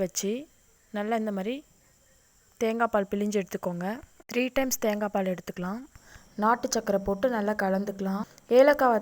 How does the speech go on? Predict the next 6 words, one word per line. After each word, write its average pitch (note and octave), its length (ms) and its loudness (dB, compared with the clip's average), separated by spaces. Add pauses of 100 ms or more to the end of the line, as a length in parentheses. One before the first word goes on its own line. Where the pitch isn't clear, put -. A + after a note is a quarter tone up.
தேங்காவோட A3 540 4
போட்டு G#3+ 300 2
அரைக்கலாம். G3 480 -2
நீங்க G#3 220 -2
வேணா G#3 280 -2 (720)
ஏலக்காவை A3 340 -2